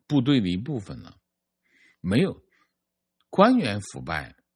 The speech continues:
没有，也基本上没啥冤案。我们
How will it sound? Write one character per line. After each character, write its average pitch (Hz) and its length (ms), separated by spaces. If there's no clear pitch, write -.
没 95 200
有， 76 340
也 98 280
基 185 180
本 139 100
上 107 160
没 90 160
啥 85 200
冤 85 200
案。 82 340
我 69 100
们 87 160